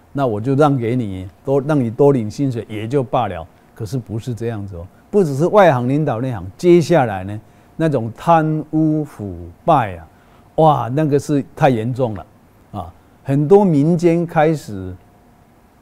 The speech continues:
这个给亏了掉了哈，说你们当时叫做啊，叫做接收，结果就笑他们说：“这哪是接收，这根本就是劫收啊！”开始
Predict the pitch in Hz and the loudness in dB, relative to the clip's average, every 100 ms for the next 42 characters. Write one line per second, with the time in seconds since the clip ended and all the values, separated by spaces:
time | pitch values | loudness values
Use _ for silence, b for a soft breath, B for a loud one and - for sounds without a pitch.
0 | _ _ - 127 117 110 104 - _ _ | _ _ -8 -4 -2 -2 -4 -10 _ _
1 | _ _ _ _ - 117 - - 151 147 | _ _ _ _ -14 -12 -6 2 4 4
2 | 107 101 117 90 85 85 78 _ _ _ | 0 -6 -6 -6 -10 -14 -16 _ _ _
3 | _ _ _ 151 143 143 117 113 117 120 | _ _ _ -2 0 0 -2 -4 -4 -2
4 | 143 135 139 - 95 101 131 110 120 107 | -2 0 -2 -6 -12 -6 -6 -4 -6 -6
5 | 92 - 92 107 - 143 127 - 143 131 | -8 -14 -14 -8 -2 -2 -2 -2 0 0
6 | 127 131 123 98 - - 123 123 98 90 | 0 0 0 -2 -12 -14 -8 -8 -8 -12
7 | _ _ - 117 - - - 147 110 123 | _ _ -12 -12 -12 -4 0 2 0 -6
8 | 110 104 127 202 175 98 101 135 117 143 | -6 -8 -4 -2 -2 -4 -8 -8 -2 -2
9 | 131 131 - B - 160 - 180 170 98 | -2 -4 -6 B -8 -4 0 0 0 -4
10 | 98 127 120 110 - 104 82 107 - 139 | -6 -8 -8 -10 -10 -10 -8 -8 -4 -2
11 | 131 - _ _ _ _ - 131 151 127 | -2 -6 _ _ _ _ -10 -4 -2 0
12 | 175 165 147 123 | 4 4 2 -6